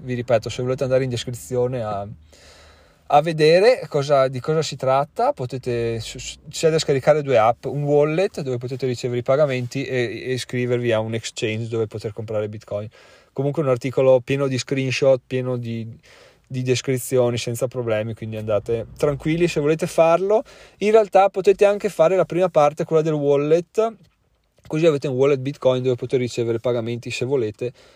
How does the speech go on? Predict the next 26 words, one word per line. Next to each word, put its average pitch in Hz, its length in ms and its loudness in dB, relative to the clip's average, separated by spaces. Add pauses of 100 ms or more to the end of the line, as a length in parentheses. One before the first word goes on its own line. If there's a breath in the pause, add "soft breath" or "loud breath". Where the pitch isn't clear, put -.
(120 soft breath)
e 139 100 -6
quella 143 300 2
non, 131 280 -4
non 135 180 -2
necessita 135 760 2
di 131 100 -2
nessuna 127 320 -2
verifica, 123 760 0
niente 120 340 -4
di 110 100 -6
niente, 110 260 -8
scaricate 113 500 -4
e - 20 -4
andate. 98 340 -10
Quindi 104 240 -18 (420 loud breath)
giusto 139 260 -6
per 127 140 -6
farvi 127 280 0
un'idea, 131 480 2
per 113 160 -8
dire, 120 260 0
ho 117 80 4
un 120 80 -2
wallet 117 340 0
Bitcoin 110 640 -8
che - 100 -18